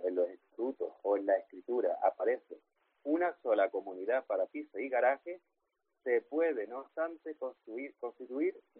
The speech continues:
dos comunidades. Porque eso entra dentro de las facultades de autorregulación de las comunidades de propietarios, pero siempre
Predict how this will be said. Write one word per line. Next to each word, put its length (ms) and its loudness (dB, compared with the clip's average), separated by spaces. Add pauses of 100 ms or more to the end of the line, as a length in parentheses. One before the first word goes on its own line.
dos 180 2
comunidades. 640 -2 (840)
Porque 320 -2
eso 240 -2
entra 280 0
dentro 380 -2
de 80 -2
las 140 -2
facultades 720 0
de 100 -4
autorregulación 1160 -2
de 80 -4
las 140 -6
comunidades 640 -2
de 80 -10
propietarios, 680 2 (720)
pero 300 6
siempre 480 -4